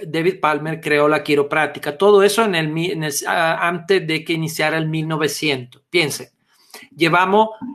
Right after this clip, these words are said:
como mínimo ciento treinta años, porque, eh, Still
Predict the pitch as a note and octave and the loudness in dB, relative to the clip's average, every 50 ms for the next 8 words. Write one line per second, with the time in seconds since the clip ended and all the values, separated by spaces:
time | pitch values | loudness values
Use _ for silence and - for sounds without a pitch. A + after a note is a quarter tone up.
0 | - - - - E3 E3 E3+ E3+ F#3 G3+ G#3+ A3 A#3 A#3 A#3 A#3+ A#3+ - - - | -10 -8 -4 -4 -2 -2 0 0 2 2 4 4 2 2 4 2 2 2 2 2
1 | F#3 F#3 F#3+ G3 G3 G3 - G#3+ G#3 G#3 - G#3 F3 E3+ F3+ F3+ F#3 F3+ - F#3 | 4 4 4 2 0 0 2 0 0 2 0 -2 0 0 0 0 -2 -2 0 2
2 | F3 E3 E3 E3 E3+ F3 F3 F#3 G3 A#3 B3+ - - _ - D3+ C#3 - - D#3 | 2 4 4 2 0 -2 -4 -4 -4 -6 -6 -10 -20 _ -12 -10 -10 -8 -4 -2
3 | D3+ D#3 D#3 - - - D#3 D3+ D#3 D3+ D#3 D3+ D3 C#3+ F3 - - - _ - | 0 0 0 -2 -4 -4 -4 -2 -2 -2 -2 -2 -4 -4 -4 -6 -10 -6 _ 4
4 | F#3 F#3+ G3+ G3+ A3 - - | 6 6 6 6 2 0 -4